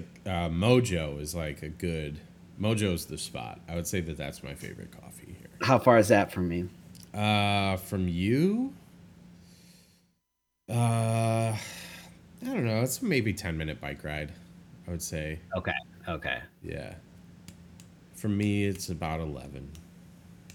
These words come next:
Speaker 1: Um,
Speaker 2: Okay. <laughs> So a minute difference.
Speaker 1: No, not even. Honestly, probably not even. Probably, like,
Speaker 2: How long of a
Speaker 1: thirty
Speaker 2: bike
Speaker 1: seconds.
Speaker 2: ride do you think?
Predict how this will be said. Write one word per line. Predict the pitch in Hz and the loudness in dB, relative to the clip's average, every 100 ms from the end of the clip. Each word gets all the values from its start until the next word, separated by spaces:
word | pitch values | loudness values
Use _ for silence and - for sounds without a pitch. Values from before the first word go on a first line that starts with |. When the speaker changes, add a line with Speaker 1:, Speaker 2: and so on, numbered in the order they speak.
| - - - - - - - - - - - - - | -20 -20 -20 -20 -20 -20 -20 -20 -20 -20 -20 -18 -10
Speaker 1:
Um, | 82 78 202 | -6 2 6
Speaker 2:
Okay. | - 160 175 - - - | 8 8 8 4 -8 -2
<laughs> | - - - - - - - | 0 0 -4 -14 -14 -20 -10
So | - 127 | -4 -2
a | |
minute | 104 107 107 - - | 2 4 4 2 0
difference. | - - 254 - - - - - | 0 2 2 2 -2 -16 -12 0
Speaker 1:
No, | 80 71 67 | 2 2 0
not | 64 76 | -2 2
even. | 82 87 - | 4 2 6
Honestly, | 113 139 151 214 | 8 8 8 4
probably | 185 - 82 80 73 | 4 2 2 2 -4
not | 52 55 | -4 -6
even. | - - - - | -8 -12 -12 -6
Probably, | - 107 123 | 2 4 4
like, | 127 123 120 - - | 4 4 0 -6 10
Speaker 2:
How | 170 | 12
long | 196 214 | 12 12
of | 220 | 12
a | |
Speaker 1:
thirty | 165 | 12
Speaker 2:
bike | 143 139 135 | 12 12 12
Speaker 1:
seconds. | 139 | 10
Speaker 2:
ride | 123 | 10
do | 117 | 8
you | 117 | 4
think? | - 127 110 - - | 4 4 4 0 -18